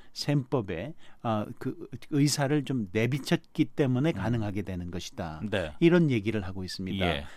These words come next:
Speaker 1: 그러니까, 아, 북한의 입장에서는 사실 이번에 김기관, 아, 김기관 아니죠. 그 김명길 수석 대표가,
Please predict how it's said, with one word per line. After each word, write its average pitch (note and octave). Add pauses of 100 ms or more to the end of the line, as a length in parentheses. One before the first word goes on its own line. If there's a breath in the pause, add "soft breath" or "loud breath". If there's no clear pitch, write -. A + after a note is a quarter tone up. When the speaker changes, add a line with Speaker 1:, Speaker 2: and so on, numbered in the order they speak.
Speaker 1:
그러니까, E3+ (320 soft breath)
아, A2+ (160)
북한의 E3+
입장에서는 A#2+ (200 soft breath)
사실 E3+
이번에 C#3+ (100)
김기관, B2
아, G2+ (460)
김기관 C#3
아니죠. G2 (260 soft breath)
그 A2 (160)
김명길 C#3
수석 -
대표가, G#2+